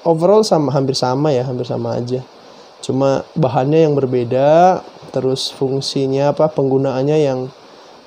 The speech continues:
eh, sedikit berbeda, dan kemampuannya yang berbeda gitu. Jadi untuk kalian yang cari rim brake pad Korima, tentukan, eh, pilihan kalian tergantung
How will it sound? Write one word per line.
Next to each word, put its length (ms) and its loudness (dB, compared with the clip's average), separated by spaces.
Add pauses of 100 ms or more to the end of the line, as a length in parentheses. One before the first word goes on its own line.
(100)
eh, 320 2
sedikit 400 -2
berbeda, 960 2 (880)
dan 160 -2
kemampuannya 560 4
yang 160 0
berbeda 480 2
gitu. 320 -6 (1120)
Jadi 560 6 (240)
untuk 320 -4
kalian 320 2
yang 160 0
cari 400 2
rim 160 0
brake 240 -4
pad 160 -4
Korima, 800 0
tentukan, 560 0 (720)
eh, 400 2
pilihan 320 2
kalian 480 4 (240)
tergantung 800 2